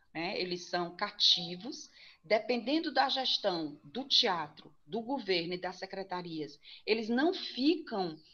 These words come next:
é, cativos, eles podem ser vendidos, oferecidos pra outras pessoas, e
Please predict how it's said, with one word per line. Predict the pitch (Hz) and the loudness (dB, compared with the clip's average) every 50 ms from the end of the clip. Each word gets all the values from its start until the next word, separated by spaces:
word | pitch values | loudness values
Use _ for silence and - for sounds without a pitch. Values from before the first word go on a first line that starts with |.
| - - - _ - | -20 -20 -20 _ -6
é, | 170 165 165 160 156 151 156 151 147 147 - - _ _ _ _ _ _ | -4 -2 0 0 0 -2 -2 -4 -6 -8 -12 -16 _ _ _ _ _ _
cativos, | - 226 214 - - - - - 202 190 196 202 226 254 214 208 | -8 -8 -8 2 6 6 8 8 6 4 -2 -4 -6 -4 -2 -2
eles | 208 190 190 - - | -2 -2 -4 -6 -4
podem | - 196 180 175 175 175 180 | -2 0 0 0 0 -4 -6
ser | 175 - - - 165 160 151 143 - - - - - _ _ - | -6 -6 -4 -2 0 0 0 -2 -4 -10 -18 -20 -20 _ _ -4
vendidos, | - 208 226 220 180 - 190 202 208 208 175 170 196 190 180 185 | -2 0 0 2 2 2 4 4 2 0 -2 -4 -8 -6 -4 -4
oferecidos | 175 - - 185 185 165 156 - 226 240 226 - - | -4 -2 -2 -2 -2 -4 -4 -6 -6 -6 -4 -6 -6
pra | - 220 208 | -6 -4 -4
outras | 202 196 196 196 180 175 | -4 -4 -4 -6 -8 -8
pessoas, | - - 175 - - - 165 156 156 170 185 190 - 208 | -8 -8 -8 -6 -6 -4 -2 -2 0 0 -2 -4 -6 -12
e | - | -16